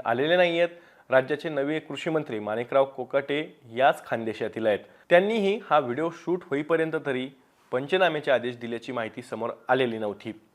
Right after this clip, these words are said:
आजही गोंदिया जिल्ह्यात गारपिटीचा इशारा देण्यात आलाय,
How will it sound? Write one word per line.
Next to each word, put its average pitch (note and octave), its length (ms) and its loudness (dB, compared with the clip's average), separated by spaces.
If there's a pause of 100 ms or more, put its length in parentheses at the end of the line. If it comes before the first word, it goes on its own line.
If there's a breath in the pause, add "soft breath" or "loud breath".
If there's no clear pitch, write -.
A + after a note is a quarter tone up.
आजही C3+ 520 2
गोंदिया B2+ 320 -2
जिल्ह्यात B2+ 400 0
गारपिटीचा B2 640 -2
इशारा B2 340 -4
देण्यात B2+ 300 -2
आलाय, D#3 240 6